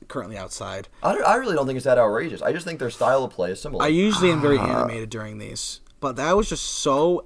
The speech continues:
Speaker 1: out of,
Speaker 3: I couldn't
Speaker 1: out of
Speaker 3: process
Speaker 1: left
Speaker 3: it.
Speaker 1: field. I, I couldn't process it either.
Speaker 3: I really
Speaker 1: I
Speaker 3: was
Speaker 1: know.
Speaker 3: not thinking Nick Mullins. I actually had a player in my head that I thought you were gonna say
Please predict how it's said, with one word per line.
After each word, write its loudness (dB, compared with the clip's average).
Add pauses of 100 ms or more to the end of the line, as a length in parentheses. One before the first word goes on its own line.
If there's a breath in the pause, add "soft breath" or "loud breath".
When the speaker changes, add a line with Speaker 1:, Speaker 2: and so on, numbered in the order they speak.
Speaker 1:
out -8
of, 4
Speaker 3:
I 12
couldn't 8
Speaker 1:
out 8
of -
Speaker 3:
process 10
Speaker 1:
left 4
Speaker 3:
it. 0
Speaker 1:
field. 4
I, 0
I 2
couldn't 0
process -2
it -6
either. -4
Speaker 3:
I 10
really 10
Speaker 1:
I 10
Speaker 3:
was 10
Speaker 1:
know. 10
Speaker 3:
not 8
thinking -2
Nick -6
Mullins. 0
I 10
actually 10
had 10
a 8
player 6
in 2
my 4
head 2
that 6
I 4
thought 4
you -2
were 0
gonna -2
say -2